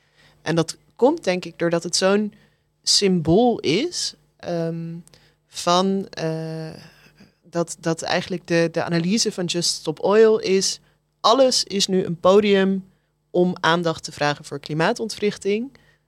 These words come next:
En dat is ook nodig, want we moeten door die laag van normaliteit heen breken. En dat zie je bij die actie, dat, dat,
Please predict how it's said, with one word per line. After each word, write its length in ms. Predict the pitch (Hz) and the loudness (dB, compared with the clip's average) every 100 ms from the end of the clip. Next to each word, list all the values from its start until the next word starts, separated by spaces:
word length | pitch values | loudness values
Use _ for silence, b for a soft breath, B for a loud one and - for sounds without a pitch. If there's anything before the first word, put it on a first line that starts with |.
| _ - | _ -8
En 120 | 160 | -4
dat 160 | 160 151 | -4 -4
is 120 | 147 | -8
ook 100 | 131 | -2
nodig, 580 | 156 165 220 247 247 - | 2 4 4 2 0 -10
want 200 | 160 165 | -10 -6
we 80 | 170 | -2
moeten 360 | 175 185 180 151 | -2 -2 -4 2
door 420 | 180 202 214 214 | 4 6 6 2
die 420 | 175 180 185 175 165 | -2 -4 -4 -4 -2
laag 460 | 180 185 190 - | 2 2 0 -6
van 300 | - 185 175 | -4 -2 -2
normaliteit 800 | 170 170 170 170 - 185 180 170 | -2 0 0 -2 -2 0 0 -2
heen 360 | 123 139 143 120 | -4 -2 -2 -4
breken. 600 | - 123 117 - 92 - _ _ _ _ _ _ _ | -6 -6 -6 -12 -18 -20 _ _ _ _ _ _ _
En 180 | 165 151 | -4 0
dat 240 | 156 185 | 2 2
zie 140 | - 202 | 0 0
je 120 | 196 | 0
bij 160 | 160 165 | 2 0
die 160 | 156 | 0
actie, 400 | 175 208 - 202 | 0 0 -2 -2
dat, 220 | 170 165 | -2 -2
dat, 340 | 165 165 - | -4 -4 -6